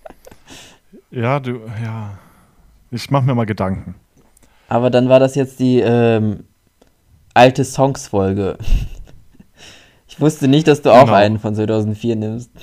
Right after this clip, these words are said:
Speaker 1: U-, uralte Songs, fängt sogar mit U an.
Speaker 2: Uralte Songs, ja, stimmt.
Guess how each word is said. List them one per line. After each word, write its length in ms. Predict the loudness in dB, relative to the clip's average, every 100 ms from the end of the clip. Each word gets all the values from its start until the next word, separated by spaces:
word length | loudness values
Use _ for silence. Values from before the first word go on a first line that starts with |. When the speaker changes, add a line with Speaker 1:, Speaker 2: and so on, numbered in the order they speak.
| -12 -12 -14 _ _ _
Speaker 1:
U-, 140 | -20 -20 -20 -20 _ _ -20 _
uralte 420 | -2 0 0 -4 -10
Songs, 480 | -6 -4 -4 -8
fängt 220 | -8 -8 -6
sogar 180 | -6
mit 220 | -4 -6 -8
U 180 | -10
an. 240 | -8 -8 -8 -16 _ _ -20 _
Speaker 2:
Uralte 720 | -6 -2 -2 -4 -6 -8 -8 -8
Songs, 540 | -6 -6 -6 -10 -10
ja, 180 | -8 -8
stimmt. 580 | -8 -6 -6 -6 -14